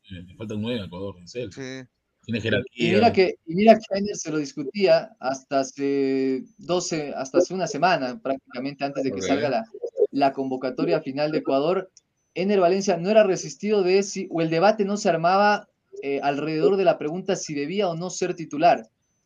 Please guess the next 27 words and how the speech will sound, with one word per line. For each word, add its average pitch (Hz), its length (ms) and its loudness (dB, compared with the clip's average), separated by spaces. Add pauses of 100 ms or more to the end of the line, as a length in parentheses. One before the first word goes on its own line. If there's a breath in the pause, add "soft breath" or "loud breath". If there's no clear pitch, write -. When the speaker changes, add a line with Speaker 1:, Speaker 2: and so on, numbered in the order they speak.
Speaker 3:
Y 143 80 -4
acá 151 180 2
se 180 120 0
van 185 140 2
a 175 60 6
reír. 151 360 -2 (340)
El 170 160 -2
debate 220 640 2 (220)
en 143 240 -6 (100)
Twitter, 208 400 2
en 131 140 -2
la 135 60 0
opinión 135 420 -4
pública 156 400 -2
Speaker 4:
Ya. 147 260 -2 (260)
Speaker 3:
del 139 240 -2
hincha 185 280 -4
ecuatoriano, 170 720 -2 (720)
giraba 196 480 6
alrededor 175 500 2
de 180 120 0
si 170 180 -8
debía 185 400 0
ser 214 260 0
o 190 80 -2
no 202 180 -6
convocado. 151 600 -2